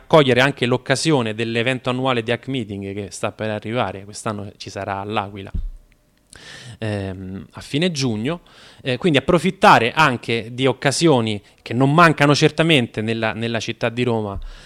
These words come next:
eh, ma anche altrove, eh, per potersi informare pre-, presso chi sa queste cose, quindi chi può consentirci di, di, mm, cioè chi può spiegarci come si fa ad entrare all'interno di,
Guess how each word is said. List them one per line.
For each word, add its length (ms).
eh, 440
ma 240
anche 240
altrove, 560
eh, 220
per 380
potersi 480
informare 640
pre-, 160
presso 360
chi 120
sa 300
queste 360
cose, 220
quindi 360
chi 220
può 380
consentirci 840
di, 300
di, 440
mm, 800
cioè 160
chi 140
può 140
spiegarci 560
come 200
si 140
fa 140
ad 80
entrare 420
all'interno 480
di, 180